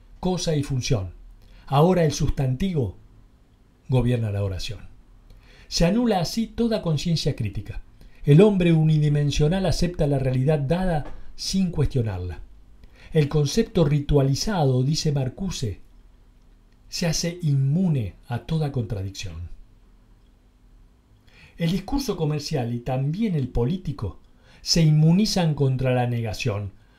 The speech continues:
recurriendo a la unificación de los opuestos, cerrando el camino a todo otro discurso que no se desarrolle en sus propios términos.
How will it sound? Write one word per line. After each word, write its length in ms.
recurriendo 840
a 100
la 320
unificación 800
de 80
los 160
opuestos, 560
cerrando 680
el 120
camino 520
a 140
todo 540
otro 260
discurso 680
que 120
no 140
se 160
desarrolle 680
en 120
sus 200
propios 520
términos. 600